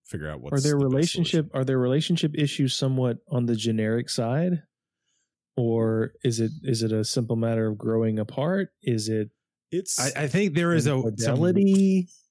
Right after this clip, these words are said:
Speaker 3: not, I don't think it's infidelity. At least it
Speaker 1: No.
Speaker 3: hasn't been exposed yet.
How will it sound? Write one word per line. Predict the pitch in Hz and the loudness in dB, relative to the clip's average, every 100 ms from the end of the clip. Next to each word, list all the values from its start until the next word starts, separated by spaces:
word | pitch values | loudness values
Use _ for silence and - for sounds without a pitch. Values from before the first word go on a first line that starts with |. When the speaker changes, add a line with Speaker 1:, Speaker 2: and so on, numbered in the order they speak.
| _ | _
Speaker 3:
not, | 123 131 143 156 _ | -6 -4 -4 -8 _
I | 127 | -4
don't | 156 180 | -4 0
think | 180 156 | -2 -2
it's | 156 | -2
infidelity. | 156 143 143 127 127 143 147 147 135 - | -2 -2 -2 -2 -2 0 0 -2 -4 -4
At | |
least | 120 123 | 0 2
it | 110 | 2
Speaker 1:
No. | |
Speaker 3:
hasn't | 110 110 110 | 0 -4 -4
been | 101 98 | -4 -4
exposed | 92 - 107 120 143 156 | -8 -6 -2 0 0 -2
yet. | 165 175 | -2 -4